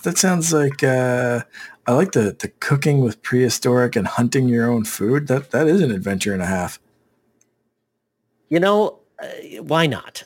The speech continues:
Speaker 2: And apparently there's more, uh, cooking games with dungeons than I thought. One's called Dungeon Munchies, Mark. I don't think that's the one. Uh, <laughs> but if I
Speaker 1: The
Speaker 2: figure out the name
Speaker 1: Battle
Speaker 2: of the
Speaker 1: Chef
Speaker 2: game
Speaker 1: Brigade?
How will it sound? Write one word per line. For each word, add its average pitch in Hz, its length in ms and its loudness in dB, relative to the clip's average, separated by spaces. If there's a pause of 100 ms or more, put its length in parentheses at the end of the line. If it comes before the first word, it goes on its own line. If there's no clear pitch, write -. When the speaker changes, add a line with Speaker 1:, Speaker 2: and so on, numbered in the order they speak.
Speaker 2:
And 135 200 2
apparently 139 380 0
there's 113 200 -2
more, 123 440 0
uh, 101 360 0
cooking 135 320 -2
games 117 340 -2
with 104 140 -6
dungeons 113 440 -4
than - 80 -8
I 92 100 -8
thought. 123 260 2 (180)
One's 127 160 -2
called 101 240 -2
Dungeon 135 360 -2
Munchies, 135 480 -4
Mark. - 340 -14
I 117 60 -2
don't 127 160 0
think 131 160 -4
that's 131 220 2
the 131 80 0
one. 110 220 -2 (380)
Uh, 131 160 4 (320)
<laughs> - 260 -14
but - 1200 -4
if - 100 -4
I 180 80 0
Speaker 1:
The 160 60 -4
Speaker 2:
figure 185 180 -2
out 185 40 -4
the 190 60 0
name 233 80 0
Speaker 1:
Battle 320 140 0
Speaker 2:
of 123 60 -2
the - 60 0
Speaker 1:
Chef 113 220 0
Speaker 2:
game - 100 -8
Speaker 1:
Brigade? 208 440 0